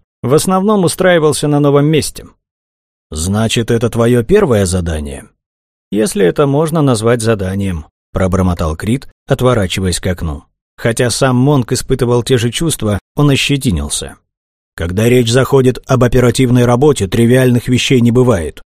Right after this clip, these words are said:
Любая подробность имеет значение. Нужная крупица информации может решить исход дела. И ты, Дуги,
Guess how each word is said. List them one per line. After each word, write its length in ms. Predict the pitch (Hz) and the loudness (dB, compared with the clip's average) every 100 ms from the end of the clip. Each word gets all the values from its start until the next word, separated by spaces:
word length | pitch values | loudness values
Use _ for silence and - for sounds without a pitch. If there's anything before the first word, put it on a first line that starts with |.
| - | -6
Любая 340 | 98 117 131 | -2 0 2
подробность 580 | 139 135 151 131 120 - | 2 4 4 4 0 0
имеет 300 | 110 104 92 | 2 2 2
значение. 640 | 98 95 104 87 80 73 - _ - | 0 0 -2 -2 -4 -10 -16 _ -4
Нужная 480 | 92 120 110 127 | 0 2 2 2
крупица 480 | 120 120 135 139 131 | 2 0 0 0 0
информации 640 | 131 131 123 135 131 127 123 | 0 2 2 2 0 0 2
может 320 | 127 120 117 | 2 2 0
решить 340 | 120 127 135 | 0 0 -2
исход 360 | 113 - 120 95 | -2 -2 -2 0
дела. 340 | 113 107 76 - _ | 0 0 -4 -12 _
И 140 | 80 85 | -8 -4
ты, 220 | - 165 | 2 2
Дуги, 500 | 170 151 107 87 78 | 4 2 2 -2 -6